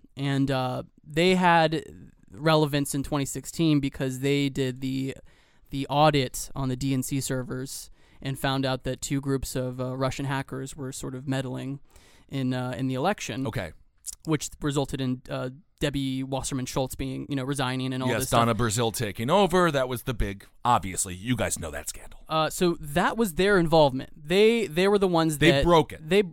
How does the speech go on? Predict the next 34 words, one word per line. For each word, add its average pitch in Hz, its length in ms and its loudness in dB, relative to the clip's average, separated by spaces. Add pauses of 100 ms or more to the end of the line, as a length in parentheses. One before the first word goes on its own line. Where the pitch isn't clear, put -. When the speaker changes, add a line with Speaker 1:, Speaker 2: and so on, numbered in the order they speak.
(140)
Speaker 1:
they, 202 380 6
uh, 185 300 8
they 180 140 4
made 196 200 0
sure - 240 -2
they 170 240 2
identified 160 560 0
the 190 80 0
hackers 202 500 -4
Speaker 2:
Okay. 139 120 0
Speaker 1:
and 147 80 0
then 156 160 2
they, 151 380 4
um, 131 520 0
made 147 180 -2
sure 147 140 -6
that 131 160 -14
they 135 140 -2
were 131 220 -4
kicked - 260 -4
out 127 160 -2
of 127 80 -10
the 131 100 -4
servers. - 480 -6
Speaker 2:
And 127 160 4
they 123 80 4
reported 147 540 4
that 143 160 4
to 143 80 -6
the 139 80 0
government. 98 480 -6
Speaker 1:
Yes, 226 360 4
and 170 160 4
Speaker 2:
Okay. 170 220 -2